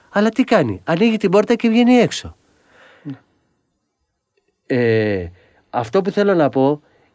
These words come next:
Speaker 1: είναι το εξής, ότι ο Χριστός κάπου αλλού είπε, «Εγώ είμαι ο δρόμος και η αλήθεια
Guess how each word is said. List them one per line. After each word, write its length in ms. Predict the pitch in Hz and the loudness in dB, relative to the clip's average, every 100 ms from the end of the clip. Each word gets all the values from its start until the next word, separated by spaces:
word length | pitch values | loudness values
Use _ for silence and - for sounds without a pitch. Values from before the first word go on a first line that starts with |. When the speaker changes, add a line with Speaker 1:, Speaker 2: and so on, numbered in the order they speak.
| _ | _
Speaker 1:
είναι 260 | 139 160 180 | 0 0 2
το 100 | 165 | 0
εξής, 500 | 147 - 156 92 - _ _ | 0 0 -2 -4 -14 _ _
ότι 240 | - 120 131 | -6 -2 -2
ο 60 | |
Χριστός 400 | 110 107 - 151 | -2 -4 0 -2
κάπου 260 | - 151 139 | 0 -2 0
αλλού 220 | 131 147 | 2 4
είπε, 420 | 135 143 110 85 - _ - | 4 2 0 -6 -10 _ -6
«Εγώ 300 | 123 123 175 | -4 2 2
είμαι 200 | 160 117 | 4 2
ο 60 | |
δρόμος 540 | 107 117 139 170 196 - _ _ - | 2 2 2 2 -2 -6 _ _ -6
και 220 | 127 120 | -2 0
η 60 | 113 | 0
αλήθεια 640 | 101 113 143 - 196 208 | 0 2 0 2 0 0